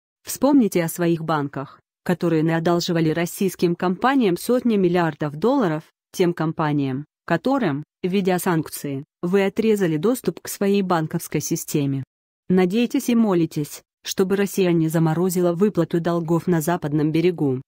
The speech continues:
когда введут новые санкции, потому что ваши банки это поднимет на воздух. Если бы я мог управлять ценами на нефть,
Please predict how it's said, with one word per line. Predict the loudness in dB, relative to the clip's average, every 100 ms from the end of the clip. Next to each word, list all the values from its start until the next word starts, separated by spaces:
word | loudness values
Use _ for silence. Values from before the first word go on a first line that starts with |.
| _
когда | -4 0 0
введут | 2 0 2 2 2
новые | 0 2 0
санкции, | -2 -2 -2 -4 -10 -10 -10 -10 _
потому | -4 0 2 0
что | 0 -2
ваши | 0 0 -2
банки | -2 -2 -2 -4
это | -4 -4 -2 0
поднимет | 0 2 4 4 2
на | 0
воздух. | 0 -6 -8 -14 -14 _ _ _ _
Если | -4 2 2 2
бы | 0
я | 2 2
мог | 2 0
управлять | -2 -2 0 2 0 -2
ценами | -2 2 4 4
на | 4
нефть, | 4 4 2 -2 -16